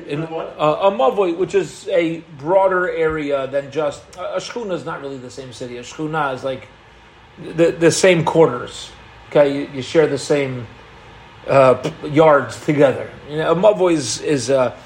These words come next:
Speaker 2: is even broader. There's more families involved in that. Im haya Kfar Katan, let's say it's a small shtetl. You have a small town.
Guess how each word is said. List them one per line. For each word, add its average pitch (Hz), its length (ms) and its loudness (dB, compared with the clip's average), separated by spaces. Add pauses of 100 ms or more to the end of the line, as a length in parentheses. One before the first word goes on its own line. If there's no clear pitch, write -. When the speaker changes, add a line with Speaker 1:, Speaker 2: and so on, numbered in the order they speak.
(120)
Speaker 2:
is 143 180 -2
even 165 220 2
broader. 139 360 6
There's 123 180 -2
more 160 180 6
families 147 520 0
involved 127 360 0
in 123 120 -8
that. 120 160 -10 (460)
Im 151 100 -4
haya 180 180 6
Kfar 160 280 2
Katan, 226 320 2
let's 202 160 0
say 214 80 2
it's 185 120 -6
a 165 40 -8
small 190 320 2
shtetl. 170 520 0 (560)
You 165 80 0
have 160 60 0
a 160 40 -4
small 180 300 4
town. 156 420 0